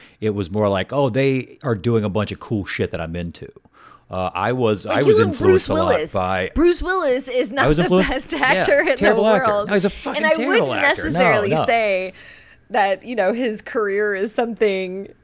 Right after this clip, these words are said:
Speaker 2: that I want for myself. So it's kind of, it's hard,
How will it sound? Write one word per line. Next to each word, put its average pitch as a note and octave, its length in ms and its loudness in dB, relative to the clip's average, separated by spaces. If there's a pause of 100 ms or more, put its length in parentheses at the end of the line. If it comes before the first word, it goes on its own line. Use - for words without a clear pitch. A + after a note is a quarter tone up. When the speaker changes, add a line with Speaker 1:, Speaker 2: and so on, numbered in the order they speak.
(140)
Speaker 2:
that F#3 240 -2
I G#3 180 2
want B3 380 -2
for G3+ 100 -4
myself. D#3 920 -4 (320)
So D#4+ 180 4
it's D#4+ 160 -6
kind D#4 220 -6
of, C4 160 2
it's B3+ 180 0
hard, C#4+ 380 0